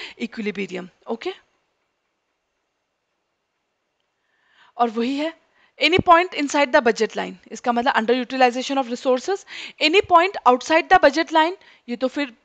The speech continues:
फीजिबल ही नहीं है, राइट? वो मैं, वो तो प्रैक्टिकली पॉसिबल ही नहीं है। फ़ोर्टी फ़ोर रुपीज मेरे केस में था, क्या मैं खर्च कर सकती हूँ? नहीं। मुझे कितना रुपीज खर्च करना है?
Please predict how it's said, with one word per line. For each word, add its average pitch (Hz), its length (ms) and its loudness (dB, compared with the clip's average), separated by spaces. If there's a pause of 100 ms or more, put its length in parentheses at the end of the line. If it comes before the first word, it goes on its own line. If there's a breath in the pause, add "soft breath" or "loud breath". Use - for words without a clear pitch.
(120)
फीजिबल 339 460 4
ही 359 100 4
नहीं 254 160 0
है, 185 120 -2
राइट? 226 300 4
वो 277 120 2
मैं, 285 220 4 (360 loud breath)
वो 262 100 -2
तो 415 100 2
प्रैक्टिकली 349 580 2
पॉसिबल 320 440 4
ही 349 80 2
नहीं 233 140 0
है। 196 60 2
फ़ोर्टी 285 280 2
फ़ोर 370 220 2
रुपीज 330 300 -2
मेरे 320 240 -2
केस 285 400 -4
में 285 80 -4
था, 262 240 4 (320 loud breath)
क्या 320 140 6
मैं 381 120 2
खर्च - 320 0
कर 294 120 6
सकती 359 320 -4
हूँ? 392 100 -2
नहीं। 247 340 0 (260 loud breath)
मुझे 262 180 0
कितना 370 260 0
रुपीज 359 300 0
खर्च 330 260 0
करना 330 260 4
है? 370 200 4